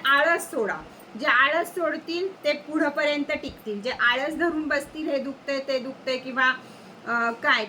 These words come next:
तर यावेळी ना, असं होणार नाही. मोठ्यांची इज्जत करा, मोठ्यांचा मान राखा, मोठे गुरु असतील, काय असतील, त्यांचे आशीर्वाद घ्या किंवा एखाद्या देवस्थानी जाऊन या,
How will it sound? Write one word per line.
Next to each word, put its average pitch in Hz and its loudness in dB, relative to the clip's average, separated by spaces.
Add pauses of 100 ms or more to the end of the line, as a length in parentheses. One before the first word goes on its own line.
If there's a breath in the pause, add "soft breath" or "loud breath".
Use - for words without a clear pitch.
तर 269 -2
यावेळी 262 2
ना, 240 0
असं 320 0
होणार 226 2
नाही. 175 -4
मोठ्यांची 285 -2
इज्जत 262 -2 (140)
करा, 269 2
मोठ्यांचा 247 -2
मान 262 0
राखा, 240 2
मोठे 240 -6
गुरु 262 -2
असतील, 240 -8
काय 247 0
असतील, 233 -8
त्यांचे 240 -6 (300 loud breath)
आशीर्वाद 311 2
घ्या 240 -2
किंवा 262 -4
एखाद्या 262 -2
देवस्थानी 240 -2
जाऊन 262 0
या, 226 0